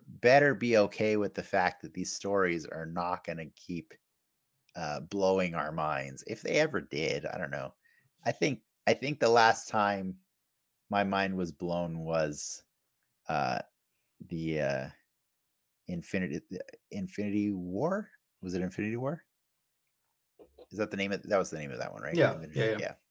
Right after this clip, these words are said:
Speaker 2: Mm-hmm.
Speaker 1: I think that was the last time. Oth-, other than that, I pretty much show up to see, like, key moments that really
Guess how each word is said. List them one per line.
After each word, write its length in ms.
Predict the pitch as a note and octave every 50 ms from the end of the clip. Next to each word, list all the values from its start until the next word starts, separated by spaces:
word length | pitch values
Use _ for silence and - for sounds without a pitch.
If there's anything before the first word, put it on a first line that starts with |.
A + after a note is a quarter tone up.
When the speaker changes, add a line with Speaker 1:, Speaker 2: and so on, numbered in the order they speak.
| - C#3+ - _ _ _ _ _ - D3+
Speaker 2:
Mm-hmm. 200 | C#3 C3 C3 C3
Speaker 1:
I 40 | -
think 200 | - G#2+ F#2 -
that 160 | F2+ D#2+ B1+
was 140 | C2+ - -
the 80 | D2
last 280 | A#1+ G#1 - - - -
time. 180 | - - - - - -
Oth-, 220 | G2+ A#2 A#2 A2 -
other 240 | - B2 A#2+ D3 D3
than 160 | A#2+ A2 G#2
that, 320 | G2+ G2+ G#2+ A2 A2 - - _ _ _ _ _ _ -
I 60 | A2
pretty 300 | A#2+ - - D3+ D#3 D#3
much 180 | D3 B2 A2+ -
show 280 | - - A2+ A2+ A2
up 200 | A2+ A2+ A2+ - -
to 100 | - -
see, 360 | - - - G#2+ G#2 G#2 G#2
like, 320 | F#2+ F2+ F2 E2+ - - _ _ _ _ _ _ _ _ _ _ _
key 340 | - - - C3+ C3+ C3 B2+
moments 560 | A#2 G#2+ G#2 A2 A2 A2+ A#2 A#2 G2+ - -
that 220 | - G#2 F2 - -
really 360 | G2+ G2 G2+ G2+ G2 F#2